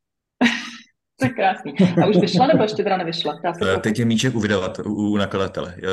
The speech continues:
Speaker 2: je dopsaná, zaplať pánbůh za to, to bylo fakt dlouhý, ale teď, eh, už je u nakladatele a snad na přes rok nějak jaro, když to bude jako na drátkách.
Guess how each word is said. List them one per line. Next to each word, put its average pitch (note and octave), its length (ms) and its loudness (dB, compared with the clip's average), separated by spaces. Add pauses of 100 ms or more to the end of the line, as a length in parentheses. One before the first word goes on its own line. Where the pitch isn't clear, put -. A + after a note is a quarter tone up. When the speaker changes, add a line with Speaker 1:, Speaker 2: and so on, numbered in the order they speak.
Speaker 2:
je G2 120 0
dopsaná, G2+ 640 -2
zaplať G2 260 -8
pánbůh F#2+ 300 -6
za F#2+ 100 -4
to, G2+ 180 -6
to G2 120 -8
bylo F#2 160 -4
fakt F#2 180 -6
dlouhý, G2+ 460 -2
ale F2+ 680 -2
teď, F#2 320 -8
eh, F2 500 -4
už D#2 160 -8
je G#2+ 60 -2
u G2 100 -4
nakladatele F#2 600 0
a F2+ 40 -2
snad F#2 340 -6
na F2+ 100 -6
přes F2+ 240 -6
rok F#2 220 -6
nějak F2+ 200 -4 (840)
jaro, F#2 360 -2
když F2+ 240 -6
to F#2 80 -8
bude F2+ 180 -4
jako F2 160 -6
na F2+ 80 -4
drátkách. F2 520 -8